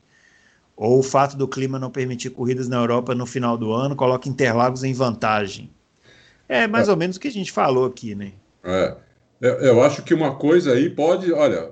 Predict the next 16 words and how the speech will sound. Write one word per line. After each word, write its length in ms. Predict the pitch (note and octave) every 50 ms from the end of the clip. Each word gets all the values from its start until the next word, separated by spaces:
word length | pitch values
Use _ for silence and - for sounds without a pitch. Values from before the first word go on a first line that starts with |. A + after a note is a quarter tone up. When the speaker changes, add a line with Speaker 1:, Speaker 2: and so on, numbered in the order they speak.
| - -
Speaker 2:
esse 280 | A2 B2 D3 - -
negócio 460 | C#3 B2 A2+ A#2+ C#3 D#3+ - - D#3
do 160 | B2 A2+ G2 F#2+
clima 560 | - - - G2+ A2 C#3+ F#3+ G3 F#3+ F#3+ G3+ F#3
é 120 | D3+ D3+
o 60 | E3+ F3+
que 100 | F#3+ G3+
pode 280 | G3 - C#3+ D3 - -
salvar 340 | - G3 F3 D3 D3 D3+
Interlagos. 720 | D3+ D3 F#3+ D#3+ G2+ D#2+ C#2 - - - - - - - _ _ _ _ _ _ _ _ _
Se 180 | - - D3+
não 140 | E3 F#3+ G#3
fosse 480 | G3+ - F3+ E3 E3+ - - A2+ B2 E3
isso, 300 | F3 - - G3+ F#3+ F3
eu 160 | E3+ E3+ D3+
já 340 | C#3 E3 - F3+ F#3+ G3